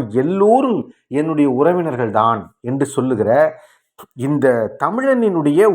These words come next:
உலக பொதுமறையான இந்த எண்ணம் இருக்கு பாருங்க, இ-, இதுதான் இதை உலக அளவுல கொண்டு சேர்த்தது.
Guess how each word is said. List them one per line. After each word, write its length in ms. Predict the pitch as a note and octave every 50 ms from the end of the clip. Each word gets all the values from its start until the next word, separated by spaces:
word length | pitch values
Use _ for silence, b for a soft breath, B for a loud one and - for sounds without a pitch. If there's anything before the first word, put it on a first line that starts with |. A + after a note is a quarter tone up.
| C#3 C3
உலக 380 | C#3+ F3 A3 B3+ B3+ B3+ B3+ B3+
பொதுமறையான 880 | - - F#3+ F#3+ F#3 G#3 G3 F#3+ F#3 F3 F3 F3 F#3 G3 G#3 G#3+ G#3+
இந்த 240 | F#3+ D#3+ D#3 C#3 C3+
எண்ணம் 320 | B2+ B2+ C#3 E3 F3+ E3+
இருக்கு 200 | D3+ C3+ A2 A#2
பாருங்க, 260 | G#2+ A2+ G#2+ A2+ C3+ E3 F#3+ - _ _ _ _ _ _ _ _
இ-, 160 | A2+ A2 A#2+ C3
இதுதான் 380 | C3+ C#3 D#3+ E3 G3+ A3+ A#3+ A3+
இதை 140 | F3 D#3+
உலக 320 | C3 B2+ C#3 D#3 D#3+ D#3+ D3
அளவுல 260 | D3 D3+ D3+ C#3+ C#3+
கொண்டு 220 | - C3+ C3+ C3+
சேர்த்தது. 420 | B2+ - C3 A#2 A2 - G#2+ F#2